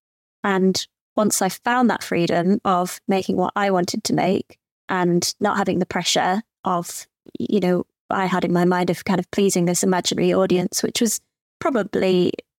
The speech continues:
eh, an illusion anyway from the start, 'cause I think an audience just wants you to be you. Um, but yeah, finding that freedom, then, you know,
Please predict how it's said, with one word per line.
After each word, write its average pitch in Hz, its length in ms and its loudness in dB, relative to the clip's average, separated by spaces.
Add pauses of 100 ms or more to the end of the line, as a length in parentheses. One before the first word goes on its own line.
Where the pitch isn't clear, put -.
(220)
eh, - 100 -2 (280)
an 196 160 2
illusion 190 480 2
anyway 185 400 2
from - 180 -4
the 160 80 -2
start, 170 380 -2
'cause - 120 -8
I 190 60 2
think 185 240 -4
an 185 80 0
audience 175 380 0
just - 200 -4
wants 175 240 -2
you - 60 -6
to - 140 -6
be - 80 -2
you. 196 320 2 (680)
Um, 185 360 2 (360)
but - 480 -2
yeah, 208 200 0
finding 208 420 2
that - 180 -2
freedom, 202 600 2
then, 185 480 0 (680)
you 220 120 2
know, 180 260 0